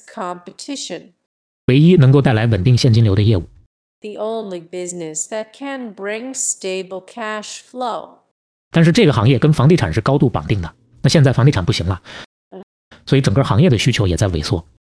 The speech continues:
Speaker 1: Therefore, the demand in the entire industry is also shrinking.
Speaker 2: 然后再加上像科沃斯和石头科技，它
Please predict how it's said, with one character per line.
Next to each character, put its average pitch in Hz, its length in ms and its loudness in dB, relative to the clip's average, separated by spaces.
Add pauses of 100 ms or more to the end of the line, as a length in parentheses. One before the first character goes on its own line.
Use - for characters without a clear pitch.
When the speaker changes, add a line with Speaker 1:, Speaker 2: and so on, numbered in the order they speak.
(220)
Speaker 1:
Therefore, 190 800 -8 (180)
the 180 160 -12
demand 180 680 -8
in 220 200 -10
the 170 180 -10
entire 175 720 -10
industry 170 1040 -16
is 160 240 -16
also 165 580 -8
shrinking. 190 840 -18 (560)
Speaker 2:
然 117 100 0
后 151 80 4
再 147 140 4
加 117 140 2
上 107 120 4
像 107 140 2
科 139 140 2
沃 113 80 2
斯 127 160 0
和 120 80 2
石 120 120 0
头 117 80 2
科 123 160 2
技， 113 120 2
它 - 60 -10